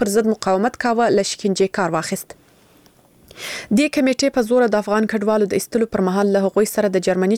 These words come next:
چارواکو د بد چلند د درولو غوښتنه کړې ده. جرمني د دې انتقاد په ځواب کې ویلي دي چې د شکنجې ضد کمیټې دا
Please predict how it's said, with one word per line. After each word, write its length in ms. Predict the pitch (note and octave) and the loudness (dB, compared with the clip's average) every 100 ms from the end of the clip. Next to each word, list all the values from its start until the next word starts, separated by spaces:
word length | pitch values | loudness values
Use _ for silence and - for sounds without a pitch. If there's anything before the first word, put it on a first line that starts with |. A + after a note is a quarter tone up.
| - | 0
چارواکو 440 | G3+ G3 G3+ G#3 F#3 | 0 0 0 0 2
د 20 | G3+ - F#3 F3 | 2 0 -4 -4
بد 120 | A#3+ - | -4 -2
چلند 280 | G3+ G3 G3+ | 0 2 2
د 100 | G3 G3 F#3+ | 2 2 0
درولو 380 | F#3 G#3+ B3 G3+ - | 2 2 2 2 0
غوښتنه 340 | G3 - F3+ E3 | -4 -2 -4 -2
کړې 160 | F3 E3+ | -2 -2
ده. 60 | E3+ - - - - - - | -4 -8 -14 -14 -14 -8 0
جرمني 340 | B3 C#4+ D4 D#4+ | 0 2 2 0
د 80 | D4 | 0
دې 100 | D4 D4 | 0 0
انتقاد 400 | C#4+ - C4+ - | -2 -4 -4 -2
په 100 | G3+ | 0
ځواب 200 | A3 A#3 - | 0 0 0
کې 60 | G#3+ | 2
ویلي 200 | A3+ A3+ | 2 0
دي 80 | A3 | -2
چې 40 | A3 | 0
د 100 | G3 - | -2 -2
شکنجې 380 | - F#3+ F#3+ A3 G#3 | -4 0 2 2 0
ضد 160 | G#3+ G3+ | -2 0
کمیټې 320 | F3+ F3 A3 | 0 0 0
دا 60 | G3+ | 0